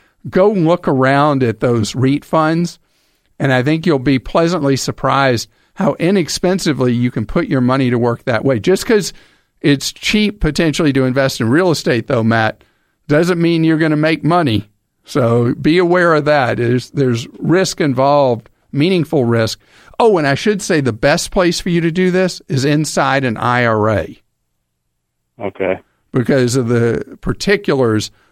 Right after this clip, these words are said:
Speaker 1: of doing reit investing. I know there are people who disagree with that, but I have a big bias in favor of doing reit investing in a fund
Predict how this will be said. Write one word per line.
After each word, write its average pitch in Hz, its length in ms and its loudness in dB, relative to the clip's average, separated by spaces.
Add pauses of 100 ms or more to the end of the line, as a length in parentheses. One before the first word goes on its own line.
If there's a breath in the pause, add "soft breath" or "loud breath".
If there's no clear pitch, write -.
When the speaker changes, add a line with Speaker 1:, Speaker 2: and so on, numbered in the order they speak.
Speaker 1:
of 127 220 0
doing 131 540 2
reit 139 340 0
investing. 113 720 -2 (600)
I 117 80 -2
know 135 140 2
there 135 140 2
are 127 60 -2
people 147 320 0
who 123 140 -2
disagree 147 640 0
with 143 180 0
that, 123 280 0
but 110 140 -4
I 120 140 0
have 131 180 -2
a 110 60 -2
big 135 360 -2 (360 soft breath)
bias 131 460 0
in 117 100 -2
favor 123 340 0
of 110 80 -4
doing 113 260 0
reit 123 280 0
investing 107 680 -2 (680)
in 160 140 0
a 139 80 0
fund 123 600 0